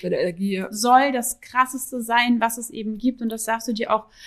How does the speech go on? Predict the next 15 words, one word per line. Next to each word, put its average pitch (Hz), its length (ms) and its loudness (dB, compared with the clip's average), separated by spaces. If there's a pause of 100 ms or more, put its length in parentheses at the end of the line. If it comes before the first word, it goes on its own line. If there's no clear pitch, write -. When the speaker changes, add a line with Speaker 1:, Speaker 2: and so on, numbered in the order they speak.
(160)
Speaker 2:
bezahlen 254 500 4
lassen. 262 400 4
Wie 254 120 0
gesagt, 226 340 0
ganz 254 260 6
oft 254 320 0
individuelle, 254 800 4
intensive 262 540 4
Betreuung, 240 520 -2
wo 254 100 -4
du 254 60 0
mit 240 160 2
den 233 140 -6
Menschen 233 340 2
direkt 226 320 -6